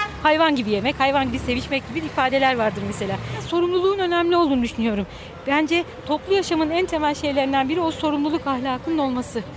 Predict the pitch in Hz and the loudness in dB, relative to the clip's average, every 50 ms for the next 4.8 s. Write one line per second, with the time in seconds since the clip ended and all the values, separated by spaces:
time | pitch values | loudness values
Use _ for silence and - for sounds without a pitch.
0 | - - - - 392 440 - 240 - - 262 254 254 240 - 233 208 - 226 - | -14 -14 -14 -12 -12 -10 -8 -8 -6 -4 -4 -4 -4 -4 -4 -6 -6 -6 -8 -10
1 | - - 285 285 285 285 - 349 339 349 - - 311 311 302 302 311 330 320 - | -6 -4 0 0 0 0 0 0 0 0 0 0 2 4 4 4 4 2 0 0
2 | 330 330 320 311 - 330 339 339 339 285 311 285 269 233 220 208 196 196 - - | 0 0 0 0 0 0 2 2 2 2 4 4 4 2 2 -2 -4 -4 -6 -4
3 | 208 196 202 220 285 370 392 427 403 370 330 294 262 - - 226 202 214 311 339 | -4 -4 -2 0 0 0 2 2 2 2 2 0 0 -4 -6 -8 -6 -4 -4 -4
4 | 349 330 - 269 233 226 214 202 190 180 170 - 185 175 165 165 | -4 -4 -4 -2 0 0 0 0 0 -4 -4 -6 -6 -6 -6 -8